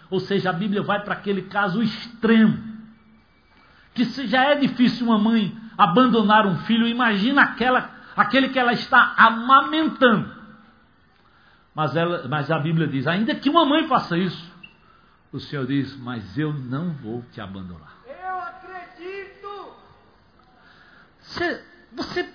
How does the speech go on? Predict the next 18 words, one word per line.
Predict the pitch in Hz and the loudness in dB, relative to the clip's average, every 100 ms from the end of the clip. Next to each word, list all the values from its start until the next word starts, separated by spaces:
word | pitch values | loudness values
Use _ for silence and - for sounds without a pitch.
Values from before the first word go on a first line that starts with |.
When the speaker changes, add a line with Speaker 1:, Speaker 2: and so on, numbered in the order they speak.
| 196 | -8
Speaker 1:
não | 220 254 208 | -2 2 4
lembra | 180 226 180 | 6 4 2
dessas | 131 127 131 - | 0 -2 -4 -6
palavras, | 113 117 117 101 | -4 -2 -4 -6
não? | 117 139 | -6 -4
Jesus | 139 147 156 147 | -4 -4 -2 -2
diz | 175 143 | -2 -4
o | |
quê? | 143 180 175 - - - - _ _ 185 | 0 2 2 -4 -20 -20 -20 _ _ 2
"Eis | 208 220 220 220 | 6 8 6 2
que | - 196 | -2 2
eu | 190 | 2
estarei | 185 - - 156 160 127 | 0 -4 -4 -2 0 -2
convosco | 156 135 147 175 - 165 143 - - - _ _ _ _ | -4 -4 0 0 -2 -8 -8 -10 -20 -20 _ _ _ _
todos | 294 320 311 294 180 240 185 156 | 2 4 4 0 0 2 2 0
os | 175 135 104 | -4 -4 -6
dias | 120 190 117 110 - - - | 0 2 0 -6 -12 -20 -6
até | 170 175 - - - 190 190 185 | -2 -2 -4 -18 -6 -4 -4 -8